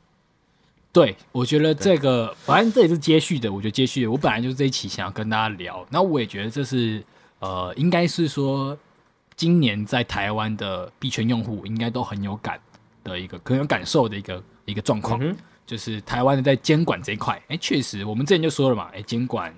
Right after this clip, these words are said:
Speaker 1: 一直都是需要哦，因为我们也经历了这些，就这些，
Speaker 2: 对啊，
Speaker 1: 这些鸟事了，
Speaker 2: 就是因为
Speaker 1: 大家，
Speaker 2: 法律跟不上，
Speaker 1: 大家，嗯。
Speaker 2: 所以才要更积极地在，
Speaker 1: 对。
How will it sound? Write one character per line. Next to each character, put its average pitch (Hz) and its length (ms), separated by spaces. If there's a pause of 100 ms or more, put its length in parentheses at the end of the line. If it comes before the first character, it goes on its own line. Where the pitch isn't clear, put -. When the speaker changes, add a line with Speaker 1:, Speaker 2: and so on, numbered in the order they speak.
(100)
Speaker 1:
一 120 120
直 110 120
都 104 120
是 104 200
需 107 140
要 101 240 (640)
哦， 95 340
因 147 120
为 170 120
我 135 100
们 151 140
也 123 60
经 156 220
历 180 80
了 135 40
这 135 80
些， 113 440 (200)
就 113 140
这 117 120
些， 110 320
Speaker 2:
对 110 220
啊， 98 140
Speaker 1:
这 104 80
些 104 80
鸟 98 200
事 - 180
了， 131 80
Speaker 2:
就 101 60
是 139 120
因 131 80
为 131 60
Speaker 1:
大 135 60
家， 139 200
Speaker 2:
法 104 240
律 208 100
跟 123 240
不 107 100
上， 104 260
Speaker 1:
大 139 60
家， 135 60
嗯。 117 80
Speaker 2:
所 104 160
以 98 80
才 95 140
要 101 160 (220)
更 110 180
积 101 160
极 98 160
地 165 80
在， 131 80
Speaker 1:
对。 95 280